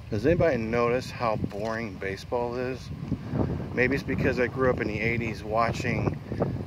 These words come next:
Tommy Herr, Ozzie Smith, Vince Coleman, Andy Van Slyke, Willie McGee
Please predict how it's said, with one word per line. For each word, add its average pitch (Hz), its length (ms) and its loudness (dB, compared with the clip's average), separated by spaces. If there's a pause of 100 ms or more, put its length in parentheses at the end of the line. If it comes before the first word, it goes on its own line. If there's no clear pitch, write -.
(120)
Tommy 135 280 6
Herr, 127 580 6 (840)
Ozzie 127 320 4
Smith, 127 560 6 (260)
Vince 131 220 4
Coleman, 131 460 4
Andy 127 200 4
Van - 240 8
Slyke, - 1500 4
Willie 143 200 8
McGee 127 540 6